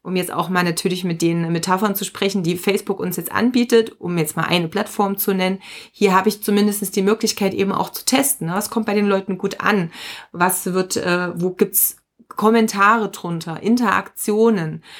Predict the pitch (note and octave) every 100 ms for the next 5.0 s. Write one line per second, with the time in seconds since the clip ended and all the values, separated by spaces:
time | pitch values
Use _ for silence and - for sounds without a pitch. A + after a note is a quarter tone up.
0 | - - - F3+ F3+ G#3+ - G#3 A3 A3+
1 | F#3+ F3+ E3+ E3 E3+ E3 D#3 E3 E3+ -
2 | A3 - - G3 F#3 F#3 A#3+ A#3+ F#3 F#3
3 | G3+ G3 F#3+ F#3 G#3+ A3+ - F3 E3+ -
4 | F3+ E3 E3 - - - - G#3 C4 C4+